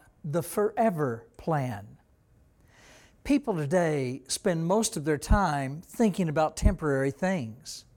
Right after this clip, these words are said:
things that are here today and gone tomorrow. What they're going to eat, what they're going to wear, what they're going to post on the social media,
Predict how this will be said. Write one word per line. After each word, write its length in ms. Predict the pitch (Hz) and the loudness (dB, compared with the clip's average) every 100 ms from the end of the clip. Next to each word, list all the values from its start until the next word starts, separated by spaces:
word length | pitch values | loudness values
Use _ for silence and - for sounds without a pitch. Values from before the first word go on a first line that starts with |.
| _ _ - - - - | _ _ -20 -20 -20 -2
things 360 | 214 208 170 165 | 2 4 2 2
that 180 | 170 | 2
are 240 | 143 117 - _ _ | 2 -2 -6 _ _
here 340 | - 220 185 | 4 6 6
today 680 | 143 139 185 180 139 135 147 - | 2 0 2 2 0 -4 -6 -6
and 160 | 160 | 0
gone 400 | 185 196 151 143 | 2 4 2 -2
tomorrow. 680 | - 160 160 170 127 107 - _ _ _ _ - - - | -6 -2 0 0 0 -4 -12 _ _ _ _ -20 -14 0
What 240 | 156 214 | 2 2
they're 100 | 170 | 0
going 300 | 151 190 165 | 0 0 -2
to 120 | 156 | -2
eat, 540 | 190 190 180 180 - - _ _ _ _ | 0 2 2 -2 -10 -20 _ _ _ _
what 220 | 151 202 196 | 2 2 2
they're 100 | 151 | -2
going 300 | 185 170 147 | -2 0 -2
to 80 | |
wear, 580 | 139 160 156 151 147 147 - _ _ _ | 0 0 0 0 -4 -10 -16 _ _ _
what 180 | 180 233 | 0 0
they're 120 | 180 | -2
going 280 | 175 214 190 | 0 2 0
to 60 | |
post 580 | 170 - 247 185 156 - | -4 -2 0 0 -2 0
on 160 | 170 160 | 0 0
the 80 | 151 | 0
social 420 | - 185 180 180 | 2 2 0 -2
media, 540 | 190 208 170 123 - | 0 0 0 -2 -6